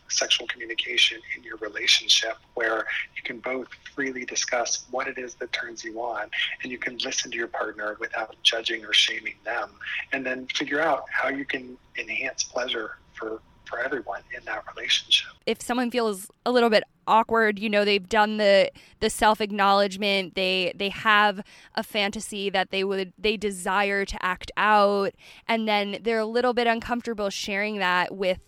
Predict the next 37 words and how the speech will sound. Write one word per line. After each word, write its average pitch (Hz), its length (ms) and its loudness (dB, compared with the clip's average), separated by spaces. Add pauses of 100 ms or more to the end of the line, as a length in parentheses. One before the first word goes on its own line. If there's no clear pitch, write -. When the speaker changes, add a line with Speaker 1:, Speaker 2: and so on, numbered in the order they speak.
(260)
Speaker 2:
who 220 200 -4
they 185 260 0
choose 196 540 -4
or 185 120 -2
desire 180 480 -2
to, 175 340 -6
to - 220 -10
share 226 340 0
it 202 100 0
with. 127 360 -4
What, 220 420 0
what 220 300 0
are 254 120 2
your 208 520 4 (300)
recommendations 208 1080 -2
for 190 260 -4
kind 208 220 -8
of 196 120 -6 (120)
opening 285 580 0
that 202 300 0
gate 190 320 -2
to 214 120 -10
communication? 170 1200 -10 (160)
Speaker 1:
I, 214 140 -4 (100)
I 190 40 0
think 220 320 -6
first, - 580 0 (120)
it's - 160 -8
important 139 300 -4
to 127 40 -6
recognize 120 480 -4
that 123 120 -14
you 143 120 -2
don't - 280 -2 (200)
have - 180 -4
to - 140 -6
share 120 640 2